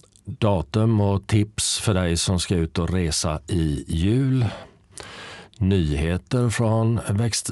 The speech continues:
Västtrafik. Flexlinjen öppen för alla. Ta Flexlinjen för att uppleva både natur och kultur.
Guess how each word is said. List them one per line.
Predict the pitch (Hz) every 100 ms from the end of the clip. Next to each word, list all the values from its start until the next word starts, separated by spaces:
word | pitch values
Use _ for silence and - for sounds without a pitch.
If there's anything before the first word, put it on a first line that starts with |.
| -
Västtrafik. | 110 117 - 113 123 131 - - - - - - - - -
Flexlinjen | - 117 - 95 92 120 131 78 -
öppen | 104 104 85 82
för | - 69 69
alla. | 85 95 95 113 131 - - - - - - - -
Ta | - 120 117 113
Flexlinjen | 107 123 104 113 104 104 104
för | 104 107
att | 104 107 113
uppleva | 107 - 87 82 87 85
både | 78 87 76 73 107 123
natur | 123 127 120 113 85 92
och | 92 95 92 -
kultur. | 101 90 101 - -